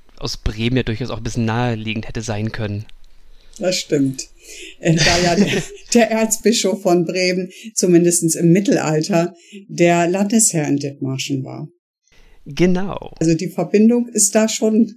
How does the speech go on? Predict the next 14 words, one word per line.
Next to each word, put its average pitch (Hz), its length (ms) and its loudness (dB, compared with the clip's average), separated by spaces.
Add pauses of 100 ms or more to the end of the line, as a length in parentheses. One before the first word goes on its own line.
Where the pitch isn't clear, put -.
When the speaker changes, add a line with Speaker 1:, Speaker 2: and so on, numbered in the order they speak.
Speaker 2:
irgendwie 240 580 0
vorhanden, 156 600 0
das 165 200 0
stimmt. 160 420 -8 (840)
Speaker 1:
Ähm, 131 400 0
was 143 480 -4 (120)
ich - 240 -6
ganz 131 220 -2
spannend 127 520 0
finde 202 340 -2
bei 143 80 -2
dem 131 100 -2
Dithmarscher 127 380 -8
Landesmuseum, 151 680 -2